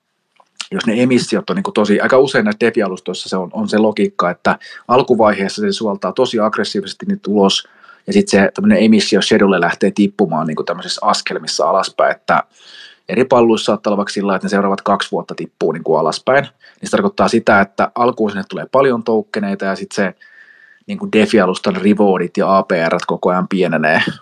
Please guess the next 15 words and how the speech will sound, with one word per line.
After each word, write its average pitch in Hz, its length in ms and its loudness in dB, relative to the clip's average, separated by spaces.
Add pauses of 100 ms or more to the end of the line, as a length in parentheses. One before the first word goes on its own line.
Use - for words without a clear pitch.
(120)
Ja - 60 -4
siinä 92 140 0
on 87 60 -4
toki 98 180 0
to-, 104 200 4
se 98 120 -4
toive, 101 380 4
että - 220 -8
se 98 180 2 (400)
inflaatiopaine 95 880 2
niinku 92 420 -4 (360)
hidastuu. - 580 -2 (880)
Ja - 60 0
sit - 200 -4
taas - 340 0